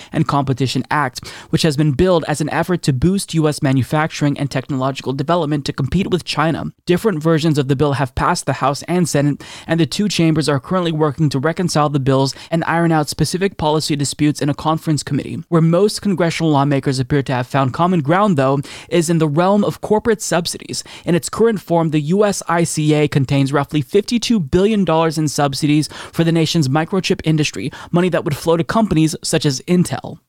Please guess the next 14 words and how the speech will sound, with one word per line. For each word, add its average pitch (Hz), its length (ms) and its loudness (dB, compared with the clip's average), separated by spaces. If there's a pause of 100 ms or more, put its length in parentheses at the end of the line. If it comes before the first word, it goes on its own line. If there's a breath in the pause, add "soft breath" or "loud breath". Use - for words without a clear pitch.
So 185 200 0
fifty-two 180 1000 0 (240)
billion 143 360 2
dollars 127 460 -2
going 147 260 0
to - 80 -4
these 156 160 0
companies 139 420 0
that 131 100 0
are 127 100 -2
already 151 640 0
massively, 156 840 -2
massively 139 640 -2
profitable. - 580 -10